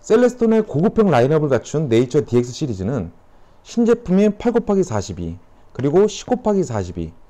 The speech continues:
그리고 기존에 있었던 십 곱하기 오십육, 십, 십이 곱하기 오십육, 총 네 가지 모델로 구성되어 있고요.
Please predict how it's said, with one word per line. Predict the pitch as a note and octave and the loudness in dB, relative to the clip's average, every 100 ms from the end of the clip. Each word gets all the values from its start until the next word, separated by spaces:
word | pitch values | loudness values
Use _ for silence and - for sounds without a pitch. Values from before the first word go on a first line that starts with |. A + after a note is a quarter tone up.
| - - | -20 -8
그리고 | - D#3 G3 G3 - - - | -2 4 4 4 2 -16 -20
기존에 | - C#3+ G#3 G3+ | -8 2 4 4
있었던 | C#3 A#2+ - D#3+ | 2 -2 0 -2
십 | - G3+ | -4 -2
곱하기 | A3+ - G3 F#3 | -2 0 -2 0
오십육, | A#2+ G#2 A2 A#2 F#3 F#3 | 0 -2 -2 -2 -4 -6
십, | - G#3+ - - | -14 -14 -16 -16
십이 | - A3 A3+ G#3+ | -10 -4 -2 -2
곱하기 | C3 - C#3 E3+ | -4 -4 -2 0
오십육, | G2+ - F#2+ D#2+ - - _ - _ - - - | 0 -4 -6 -8 -12 -20 _ -20 _ -20 -20 -10
총 | A#3 A3 | -4 -2
네 | A2 A#2+ | 0 2
가지 | E3+ D#3 | 2 0
모델로 | B2+ A#2+ A2+ | 0 0 0
구성되어 | G2+ A2 G2+ G2 | -2 -4 -2 -2
있고요. | - F2+ C#3 | -4 -8 -8